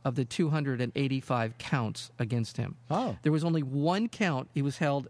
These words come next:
Speaker 1: for a, a conspir-, a minor conspiracy charge. And under that charge, the two hundred and eighty-four out of two hundred and eighty-five, not guilty.
Speaker 2: Two hundred and eighty-four.
Speaker 1: One ki-,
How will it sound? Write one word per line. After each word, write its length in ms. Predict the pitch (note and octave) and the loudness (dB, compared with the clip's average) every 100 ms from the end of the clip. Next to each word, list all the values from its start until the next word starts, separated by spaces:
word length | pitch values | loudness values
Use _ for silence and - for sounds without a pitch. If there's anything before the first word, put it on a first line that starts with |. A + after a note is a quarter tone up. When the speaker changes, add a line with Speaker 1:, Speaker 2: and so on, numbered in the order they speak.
| - | -6
Speaker 1:
for 220 | - A#2+ | -2 0
a, 80 | - | 0
a 100 | B2+ | -2
conspir-, 420 | - D3 - - D#3 | -2 -2 -2 -2 0
a 40 | |
minor 320 | C#3+ D3+ F#3 | 2 2 0
conspiracy 500 | F#3 C#3+ - C#3 C#3+ | -2 -4 -2 -2 -2
charge. 420 | A2+ B2 A2 G#2 - - - - - - | -2 0 0 -4 -10 -20 -20 -20 -10 0
And 160 | C#3+ - - | 0 0 2
under 400 | E3+ G3+ F#3+ E3+ | 2 4 2 2
that 340 | D#3+ D3+ - | 2 0 -2
charge, 540 | - G3+ E3 C3 B2+ - - - _ _ - _ _ _ _ _ _ _ | -2 2 4 2 -2 -10 -20 -20 _ _ -20 _ _ _ _ _ _ _
the 100 | D3+ | 0
two 180 | D#3 A#3+ | 0 2
hundred 160 | C#4+ C4+ | 2 2
and 80 | G3+ | 2
eighty-four 380 | G3 F#3+ F3+ | 0 0 2
out 60 | D#3+ | 0
of 80 | D3+ | 0
two 100 | E3 | 0
hundred 140 | D3+ C#3+ | 2 2
and 40 | |
eighty-five, 460 | C3 B2+ - A#2 A2+ | 2 0 0 0 0
not 220 | B2 A#2 | -2 -2
guilty. 320 | A2 G#2+ - - - _ | -4 -6 -8 -14 -18 _
Speaker 2:
Two 100 | - | 0
hundred 160 | F#3 D#3 | 0 0
and 80 | C3+ | -2
eighty-four. 340 | B2 G#2+ - | -4 -4 -4
Speaker 1:
One 520 | C3+ D#3 G3 A3+ B3+ - - - - | 0 2 2 2 0 -6 -20 -20 -14
ki-, 220 | - F#3+ | 0 0